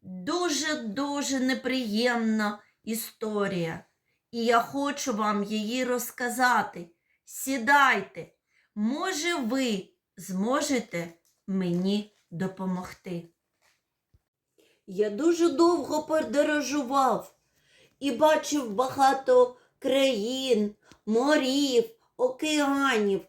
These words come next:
але я потрапив в незвичайну країну. Там дуже багато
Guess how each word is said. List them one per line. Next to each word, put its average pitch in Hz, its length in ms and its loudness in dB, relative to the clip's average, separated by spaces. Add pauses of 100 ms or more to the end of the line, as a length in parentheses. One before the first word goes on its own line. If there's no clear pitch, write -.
(480)
але 196 340 4
я 240 280 4
потрапив 226 880 -2 (260)
в 190 120 -4
незвичайну 220 1080 0
країну. 285 920 -2 (500)
Там 247 540 -4 (460)
дуже 285 540 -4
багато 233 1000 -4